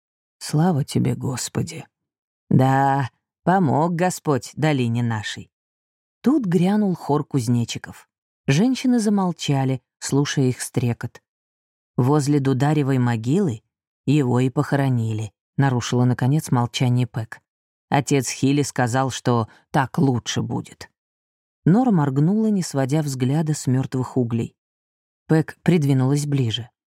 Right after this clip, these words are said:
«Как перед Богом скажи, как это вышло такое с уродцем-то?»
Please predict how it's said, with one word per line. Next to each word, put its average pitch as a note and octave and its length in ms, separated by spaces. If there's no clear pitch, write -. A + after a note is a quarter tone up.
«Как - 240
перед C#3 280
Богом C3 380
скажи, A2+ 480
как D3+ 280
это D#3 180
вышло D#3 500
такое D3+ 420
с - 140
уродцем-то?» D#3 720